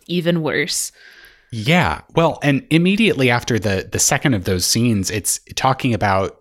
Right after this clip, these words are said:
Speaker 2: therapy, or I guess a-, analysis, as they were using the term. And there was this really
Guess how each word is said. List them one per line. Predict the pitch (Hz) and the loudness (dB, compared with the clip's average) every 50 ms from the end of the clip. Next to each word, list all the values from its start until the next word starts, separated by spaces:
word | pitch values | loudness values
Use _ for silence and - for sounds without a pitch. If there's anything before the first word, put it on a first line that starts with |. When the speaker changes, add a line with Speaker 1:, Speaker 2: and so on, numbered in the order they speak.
| _ _ _ | _ _ _
Speaker 2:
therapy, | - 165 165 151 101 - - - 92 | 0 2 4 4 2 2 0 -4 -4
or | 85 90 85 85 - | -4 -4 -4 -6 -6
I | - 95 | -6 -6
guess | 87 107 101 - - - - _ _ - | -6 -4 -2 -2 -4 -4 -6 _ _ -8
a-, | 110 104 - - - - | -8 -8 -8 -10 -12 -8
analysis, | - 98 98 92 - 98 101 101 95 92 - - 92 73 - - - | -6 -4 -2 0 0 0 0 0 0 0 -2 -2 -2 -2 -2 -2 -2
as | 98 82 - | -2 -2 -2
they | 98 87 87 | -4 -4 -4
were | 87 87 87 85 78 - | -4 -4 -4 -4 -4 -6
using | 131 92 92 90 87 85 92 87 90 85 85 - - _ _ _ - | -8 -6 -6 -6 -6 -6 -6 -6 -8 -8 -10 -12 -16 _ _ _ -10
the | - 95 | -8 -6
term. | - - - 92 87 76 80 85 95 - - - - - - - - - - - - - | -6 -4 -4 -2 -2 -4 -4 -6 -8 -10 -14 -18 -20 -20 -20 -20 -20 -20 -20 -14 -4 0
And | 143 147 147 143 139 123 - _ _ _ _ _ _ _ _ _ _ _ _ _ - - - | 0 2 2 2 0 -2 -6 _ _ _ _ _ _ _ _ _ _ _ _ _ -18 -16 -4
there | - 131 139 139 | 0 2 2 4
was | 170 165 - | 2 2 2
this | 151 - - 117 98 - 107 | 2 0 0 -2 -6 -6 -4
really | 104 101 127 170 196 185 147 117 95 - | 0 2 2 2 4 2 2 0 0 -4